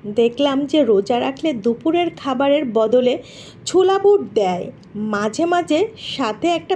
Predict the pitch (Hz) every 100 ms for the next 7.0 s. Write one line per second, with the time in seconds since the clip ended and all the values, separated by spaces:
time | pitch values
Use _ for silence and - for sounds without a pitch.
0 | - 269 233 202 190 185 240 294 - 254
1 | 262 262 269 285 - - - - 320 320
2 | - 233 214 220 196 - - - - -
3 | - - - 220 240 - 226 202 226 254
4 | 277 277 254 226 262 285 254 277 277 277
5 | 277 403 - - - 240 214 214 302 349
6 | 311 277 269 220 185 185 185 180 175 185